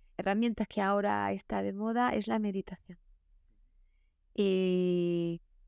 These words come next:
bueno, puedes a-, llamarle meditación, o puedes llamarle unos minutos de no hacer nada.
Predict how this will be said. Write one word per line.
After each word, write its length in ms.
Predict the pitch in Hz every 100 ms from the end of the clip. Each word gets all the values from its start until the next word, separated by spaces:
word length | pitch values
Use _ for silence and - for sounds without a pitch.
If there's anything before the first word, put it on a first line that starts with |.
| _ -
bueno, 200 | 185 180
puedes 240 | 185 202
a-, 80 | 226
llamarle 480 | 196 208 208 220 226
meditación, 640 | 220 220 220 220 - 311 - _ _ _ _ _ _ _ _
o 80 | -
puedes 280 | 214 233 214
llamarle 960 | 214 214 214 220 220 214 202 190 190 - - - _ - - - - - - 208
unos 320 | 220 240 -
minutos 600 | 202 202 208 - 233 233 _ _
de 180 | - 202
no 80 | 196
hacer 260 | 190 190 175
nada. 340 | 170 - -